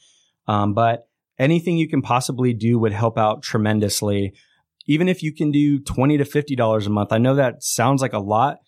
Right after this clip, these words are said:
but we're gonna put everything we possibly have into this podcast and making it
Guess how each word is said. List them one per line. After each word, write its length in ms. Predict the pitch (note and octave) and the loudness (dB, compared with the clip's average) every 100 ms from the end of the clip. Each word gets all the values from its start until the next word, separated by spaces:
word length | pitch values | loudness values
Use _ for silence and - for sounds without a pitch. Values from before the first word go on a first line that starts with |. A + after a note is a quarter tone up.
| _ _ | _ _
but 420 | A2+ A2 A2 A2+ - _ | -4 0 0 -2 -10 _
we're 500 | G2 B2 C#3+ C#3+ D3 - | -2 0 2 0 -4 -6
gonna 200 | C3+ C3 | -2 -2
put 380 | A#2 B2+ B2+ B2 - _ _ _ - | -2 -2 -2 -2 -8 _ _ _ -2
everything 600 | B2+ C#3 C3+ C3+ C3 B2 | 0 0 0 -2 -2 -2
we 100 | A2+ | -2
possibly 600 | - - A2 - A#2 A#2+ | -2 -4 -4 -2 -2 -2
have 440 | A2 G#2 G#2+ G#2+ - _ _ - | 0 0 0 -2 -6 _ _ -2
into 220 | A2+ A#2 | 0 2
this 220 | A2+ A2+ | 0 -2
podcast 760 | - A2 G#2+ - A2+ A#2 A#2 - | -2 -2 -2 -4 -2 -2 -2 -6
and 220 | A#2 G#2 | -2 2
making 320 | G#2+ A2+ A#2 A#2+ | 2 0 -2 -2
it 200 | B2+ | -2